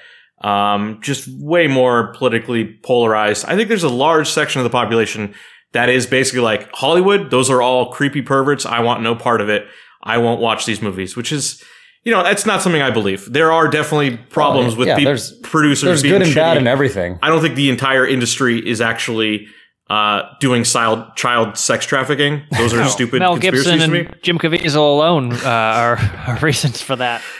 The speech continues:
Speaker 3: that they're
Speaker 1: Um, like,
Speaker 3: not.
Speaker 1: I don't think, uh, you know, uh, Kathleen Kennedy runs a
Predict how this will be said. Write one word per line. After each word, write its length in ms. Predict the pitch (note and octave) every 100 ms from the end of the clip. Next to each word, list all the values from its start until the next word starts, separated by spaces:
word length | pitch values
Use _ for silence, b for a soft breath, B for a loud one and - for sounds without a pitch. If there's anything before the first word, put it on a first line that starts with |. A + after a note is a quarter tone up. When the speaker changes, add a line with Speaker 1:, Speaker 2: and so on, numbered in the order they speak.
| B
Speaker 3:
that 120 | B2 G#2+
they're 100 | G2+
Speaker 1:
Um, 40 |
like, 140 | B2+ A#2+
Speaker 3:
not. 20 |
Speaker 1:
I 20 | B2
don't 160 | B2
think, 240 | C3 A#2+ C3+
uh, 540 | A2+ G#2+ G#2 G2+ - -
you 120 | A#2
know, 500 | G#2+ G2+ G2 G2 G2+ _
uh, 280 | G#2 G#2 A2 A2
Kathleen 360 | A#2 A2+ A#2
Kennedy 400 | A2 A#2+ A#2 A#2
runs 260 | A2 A2 A2
a 180 | G#2